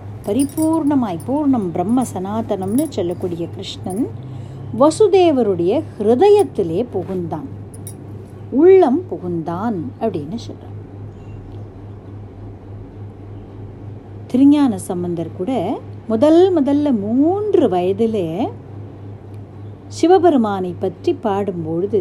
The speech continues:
தோடுடைய செவியன் அப்படின்னு ஆரம்பிக்கக்கூடிய தேவார பாடல், அதுல ஒரு பதம் போடுறார், "என் உள்ளம் கவர் கள்வன்" அப்படின்னு. அது மாதிரி வசுதேவருடைய ஹிருதயத்திலே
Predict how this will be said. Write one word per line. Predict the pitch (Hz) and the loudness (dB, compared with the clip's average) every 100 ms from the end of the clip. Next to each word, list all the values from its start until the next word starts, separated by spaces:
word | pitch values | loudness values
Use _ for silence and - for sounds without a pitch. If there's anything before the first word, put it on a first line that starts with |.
| - | -2
தோடுடைய | 190 240 277 285 202 165 165 - | 0 2 2 2 2 2 -4 -2
செவியன் | 185 220 185 190 226 170 - - | -2 -2 -2 0 -2 -2 -6 -8
அப்படின்னு | 214 180 160 208 269 | -4 -2 -2 0 0
ஆரம்பிக்கக்கூடிய | 185 185 175 - 180 190 170 185 302 - - - - - | -2 -4 -6 -4 -4 -2 -2 -2 -4 -6 -12 -12 -16 -2
தேவார | 208 208 202 175 160 - - | 2 2 2 -2 -4 -6 -4
பாடல், | 180 170 151 - | -2 -2 -6 -10
அதுல | 196 185 185 175 254 | -6 -2 0 0 0
ஒரு | 302 254 | 0 0
பதம் | 202 196 202 285 294 | 0 2 4 4 2
போடுறார், | - 185 180 185 160 - - - - - - | 0 -2 -2 -4 -6 -10 -16 -16 -16 -16 -6
"என் | 214 202 170 | 0 0 0
உள்ளம் | 170 262 359 392 381 403 381 | 2 6 8 8 6 4 0
கவர் | 220 196 285 - | 0 0 -2 -2
கள்வன்" | 180 196 233 202 240 247 160 - - | -2 0 2 2 4 4 0 -4 -4
அப்படின்னு. | 202 180 165 151 - - - - | -2 -2 -4 -6 -10 -16 -18 -10
அது | - 196 | -6 -4
மாதிரி | 185 170 202 254 185 277 466 - - - - - - - - - - | -2 -4 -2 -2 0 -2 -4 -10 -16 -16 -16 -16 -16 -16 -16 -14 -4
வசுதேவருடைய | 214 359 320 262 185 175 156 156 160 | -2 2 2 2 2 -2 -4 -6 -8
ஹிருதயத்திலே | - 330 403 440 339 - 185 165 | -2 0 4 4 4 2 -2 0